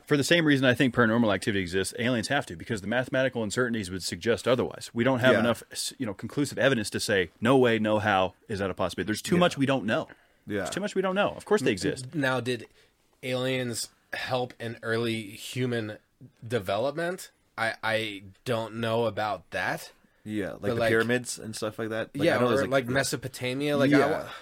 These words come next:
Speaker 3: I mean, you know, that whole History Channel section of all that stuff, like, where it's
Speaker 2: Yeah.
Speaker 3: like, is this, this is kinda questionable, a lot of speculation here, but it's interesting. And, like, the Mesop-, Mesopotamia, which was, like, the first civil-, civilization,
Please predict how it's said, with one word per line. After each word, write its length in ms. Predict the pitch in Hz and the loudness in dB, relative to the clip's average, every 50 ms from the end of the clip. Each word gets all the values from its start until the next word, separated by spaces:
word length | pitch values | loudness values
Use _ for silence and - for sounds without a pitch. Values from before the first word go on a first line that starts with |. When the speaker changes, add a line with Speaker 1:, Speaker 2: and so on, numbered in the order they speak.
| - - | -8 -2
Speaker 3:
I 60 | 160 | 0
mean, 220 | 185 190 190 165 | 2 2 2 0
you 80 | 165 196 | 0 2
know, 160 | 196 160 143 | 4 4 4
that 180 | 135 135 123 110 | 4 2 0 -2
whole 400 | - - - 139 131 135 127 110 | -6 -10 -6 -2 0 0 0 0
History 440 | 120 127 127 - - 135 131 123 | -2 -2 -2 -2 -2 -2 -2 -2
Channel 680 | 113 - 127 120 120 120 123 127 123 123 120 117 120 110 104 | -2 -2 -2 -2 -2 -2 0 0 2 2 0 0 -4 -6 -6
section 640 | - - - - 120 120 - - - 135 120 117 113 | -6 -4 -2 -2 -2 -2 -2 -2 -2 -2 -2 -2 -2
of 220 | 110 110 104 107 | -2 -4 -4 -4
all 320 | 101 113 117 120 120 117 | -2 0 2 2 2 2
that 260 | 104 107 107 113 113 - | 2 0 0 -2 -4 -6
stuff, 320 | - - 123 120 117 - | -8 -6 -6 -6 -4 -4
like, 180 | 123 110 101 113 | -4 -4 -2 -2
where 140 | 110 117 | 0 2
it's 80 | 110 107 | 2 2
Speaker 2:
Yeah. 80 | 98 123 | 2 2
Speaker 3:
like, 100 | 113 135 | 0 0
is 220 | 175 175 165 156 | -2 -2 -2 -2
this, 260 | 170 180 170 - - - - - - - - | -2 -2 -2 -4 -6 -10 -14 -20 -20 -20 -16
this 180 | - 175 - - | -10 -8 -8 -6
is 140 | 180 160 - | -6 -6 -6
kinda 320 | - 185 185 180 175 160 | -4 -2 0 0 0 -2
questionable, 680 | - - 170 165 156 - - 156 160 127 139 151 147 147 | 0 2 2 2 2 2 -2 -4 -4 -4 -2 -2 -2 -2
a 20 | |
lot 320 | 135 139 143 147 147 147 | 0 2 2 4 4 4
of 60 | 143 - | 2 0
speculation 720 | - - 143 139 120 - 139 135 143 147 127 - 131 120 | -4 -4 -4 -6 -4 -4 -4 -2 -2 -2 -2 -4 -6 -6
here, 180 | 120 123 123 113 | -4 -4 -2 -2
but 100 | 123 117 | -2 -4
it's 120 | - - | -4 -6
interesting. 680 | - 151 160 151 - - 127 117 107 - - 107 107 107 - - - - - _ | -6 -4 -4 -4 0 0 0 0 0 -2 -6 -8 -10 -10 -14 -18 -20 -20 -20 _
And, 160 | - 120 127 135 | -8 -6 -4 -2
like, 220 | 131 127 113 - - 123 | -2 -4 -4 -6 -10 -8
the 140 | 110 123 | -4 -2
Mesop-, 440 | 120 120 135 147 147 165 135 120 127 - - - - | -2 0 0 0 -2 -2 -4 -6 -10 -14 -16 -18 -16
Mesopotamia, 840 | 123 127 127 139 143 - 131 117 - - 147 156 151 139 127 123 120 | -10 -2 -2 0 0 -2 -4 -8 -6 -4 -2 -2 0 0 0 0 -2
which 160 | 113 - 120 | -2 -4 -4
was, 100 | 107 107 | -4 -4
like, 120 | 110 98 | -6 -6
the 80 | - - | -8 -12
first 340 | - - 131 143 147 - - | -8 -4 -2 0 0 0 -2
civil-, 300 | 147 139 127 120 107 - | -2 -2 -2 -4 -4 -6
civilization, 760 | - - 139 127 127 127 113 104 120 127 117 - 110 98 | -4 -4 -4 -2 0 -2 -2 -2 -2 -4 -4 -4 -6 -8